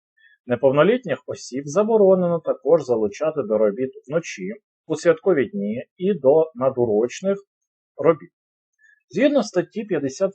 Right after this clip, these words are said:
першої Кодексу законів про працю України, скорочена тривалість робочого часу встановлюється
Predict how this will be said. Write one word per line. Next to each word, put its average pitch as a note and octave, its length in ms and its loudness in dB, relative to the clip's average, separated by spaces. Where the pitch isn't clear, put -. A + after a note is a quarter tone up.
першої A2+ 580 -4
Кодексу A#2+ 420 -8
законів G#2+ 460 -6
про A2 100 -4
працю G2 420 -6
України, A3 540 -2
скорочена B3+ 600 2
тривалість D#3 520 0
робочого C3+ 440 0
часу E3 340 -4
встановлюється C3 840 -2